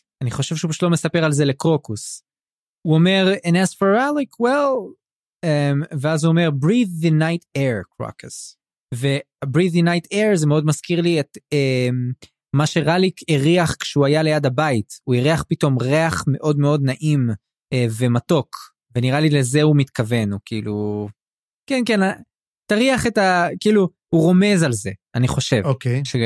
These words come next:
Speaker 1: שהוא יודע קצת. יכול להיות שאני סתם קורא את זה לתוך הטקסט, אבל בכל מקרה, עוד נקודה מעניינת, זה שהם מדברים על זה שאחוזת צימטל היא עכשיו אחוזת קול.
Speaker 2: הגן של קול, הוא קורא לזה, הבית בגן של קול, כן.
Speaker 1: כן, ועוד דבר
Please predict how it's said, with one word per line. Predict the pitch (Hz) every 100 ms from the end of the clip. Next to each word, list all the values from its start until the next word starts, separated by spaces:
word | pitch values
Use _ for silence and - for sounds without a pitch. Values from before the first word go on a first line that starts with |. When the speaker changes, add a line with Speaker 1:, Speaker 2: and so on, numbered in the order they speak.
| 117
Speaker 1:
שהוא | - 117
יודע | 113 123 113
קצת. | - - - _ _ -
יכול | 131 165
להיות | 143
שאני | - 113 110 107
סתם | - - 107 101 101
קורא | 117 110
את | 107
זה | 107
לתוך | 104 110 101
הטקסט, | 110 - 175 -
אבל | 113 110 107 _ _ _ _ _ _ 151
בכל | 147 196
מקרה, | 214 - 180 190
עוד | - 180
נקודה | 208 - 156
מעניינת, | 139 131 131 131 139 165 - 135
זה | 123 151
שהם | - - 156 139 135 139 143
מדברים | 135 131 139 165
על | 175 151
זה | 160
שאחוזת | 156 151 - - 127 143 147 -
צימטל | - 147 180 170
היא | 139
עכשיו | - 147 139
אחוזת | - 139 135
קול. | - 123 104 151 - 135
Speaker 2:
הגן | 131 165 196
של | 185
קול, | - 190 180
הוא | 135
קורא | 135 123
לזה, | 123 120
הבית | 113 151
בגן | 131 123 135
של | 117
קול, | 117 120 110
כן. | 123 110 _ _
Speaker 1:
כן, | - 135 196 - - 123
ועוד | 151 220 233
דבר | 214 180 185